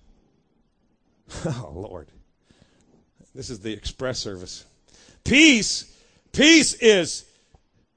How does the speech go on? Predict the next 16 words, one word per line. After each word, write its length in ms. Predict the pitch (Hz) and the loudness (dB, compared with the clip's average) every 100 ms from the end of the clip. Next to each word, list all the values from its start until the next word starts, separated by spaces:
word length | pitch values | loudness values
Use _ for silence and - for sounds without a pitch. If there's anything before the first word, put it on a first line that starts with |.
| _ _ _ _ _ _ _ _ _ _ _ _ _ _ | _ _ _ _ _ _ _ _ _ _ _ _ _ _
provision. 760 | - 180 156 131 - 175 156 107 87 _ _ _ _ _ _ _ _ _ _ _ _ _ _ _ _ _ _ _ _ _ | -6 -4 -2 0 0 0 -4 -8 _ _ _ _ _ _ _ _ _ _ _ _ _ _ _ _ _ _ _ _ _ _
Peace 460 | - 277 320 285 - | -2 2 4 2 -2
is 240 | 196 156 170 | -6 -8 -6
abundance. 1300 | 151 127 107 - 220 262 226 151 113 _ - - - - _ _ _ _ _ _ _ _ _ - | -8 -8 -10 2 4 4 -2 -8 -10 _ -16 -16 -16 -18 _ _ _ _ _ _ _ _ _ -6
Peace 440 | 220 302 320 - | 2 4 4 2
is 180 | 240 190 | -4 -6
people 380 | - 269 180 208 | -4 -2 -2 -8
try 460 | - 214 262 294 226 | -4 4 6 8 8
to 60 | |
have 280 | 196 185 156 | 8 8 4
trouble 280 | - 220 196 | 2 0 2
with 100 | 185 | -2
you 120 | 190 | -2
and 180 | 175 170 | -2 2
they 180 | 143 127 - - | 2 0 -4 -6
can't. 680 | - 247 240 120 - - | 2 4 2 -2 -12 -18